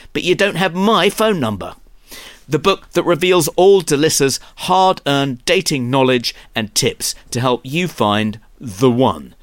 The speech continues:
Seriously, a lot of the B B C license fee went on Delissa learning this gold. How I Met My Man can, How, How I Met My Man and How You Can Meet Yours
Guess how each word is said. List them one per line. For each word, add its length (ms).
Seriously, 500
a 60
lot 180
of 60
the 100
B 140
B 100
C 200
license 420
fee 320
went 240
on 140
Delissa 580
learning 800
this 320
gold. 480
How 240
I 80
Met 160
My 140
Man 280
can, 240
How, 160
How 320
I 100
Met 200
My 140
Man 440
and 180
How 220
You 200
Can 200
Meet 200
Yours 380